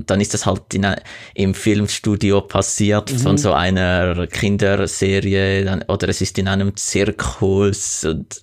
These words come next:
Speaker 1: es ist immer in irgend so etwas Interessantem.
Speaker 2: Ja,
Speaker 1: Es ist
Speaker 2: ja, ja.
Speaker 1: nie, f-, fast nie irgendetwas Banales.
Speaker 2: Macht's auch besser. Wenn wir jetzt vielleicht hier mal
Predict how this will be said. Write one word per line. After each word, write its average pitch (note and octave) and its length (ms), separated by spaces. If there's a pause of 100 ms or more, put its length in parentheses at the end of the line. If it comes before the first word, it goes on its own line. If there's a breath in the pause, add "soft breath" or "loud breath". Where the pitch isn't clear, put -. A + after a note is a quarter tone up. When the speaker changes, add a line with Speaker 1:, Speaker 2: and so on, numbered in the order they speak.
Speaker 1:
es - 180
ist - 220
immer B2+ 320 (200)
in A#2+ 120
irgend A#2+ 340
so A2 120
etwas G2+ 300
Interessantem. - 1080 (160)
Speaker 2:
Ja, D3 160
Speaker 1:
Es - 80
ist - 80
Speaker 2:
ja, C3+ 140
ja. G#2+ 100
Speaker 1:
nie, G#2+ 420
f-, - 240
fast A2+ 240
nie A#2 160
irgendetwas - 920 (680 soft breath)
Banales. E2 760 (640 loud breath)
Speaker 2:
Macht's C3+ 320
auch C3 160
besser. A#2+ 340 (1900 soft breath)
Wenn F3 300
wir B3+ 100
jetzt B3+ 200
vielleicht G3+ 460
hier A3 360
mal F#3+ 400